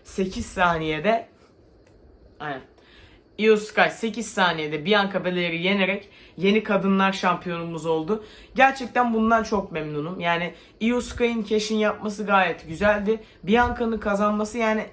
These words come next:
zaten cash'in olacakmış. Ee, o yüzden Charlotte'a da verebilirdiniz. Hani eğer Charlotte'ın kemer sayısı artsın diye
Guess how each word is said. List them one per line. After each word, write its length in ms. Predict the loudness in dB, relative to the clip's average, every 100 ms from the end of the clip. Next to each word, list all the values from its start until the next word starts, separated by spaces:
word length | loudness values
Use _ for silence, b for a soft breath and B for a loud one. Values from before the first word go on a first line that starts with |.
| -2
zaten 340 | 0 0 -2
cash'in 280 | -2 -2 -2
olacakmış. 680 | -4 -2 -4 -4 -8 -10 -14 B B B -6
Ee, 200 | -4 0
o 160 | 2
yüzden 260 | 2 2 0
Charlotte'a 460 | 4 6 6 0 -2
da 100 | 0
verebilirdiniz. 720 | -2 -4 -6 -8 -6 -6 -4
Hani 260 | -8 -10 -14 -12
eğer 260 | -4 0 0
Charlotte'ın 480 | 0 0 0 -4 -10
kemer 280 | -6 -4 -4
sayısı 360 | -4 -8 -4
artsın 540 | -2 -2 -4 -8 -8 -6
diye 260 | -6 -6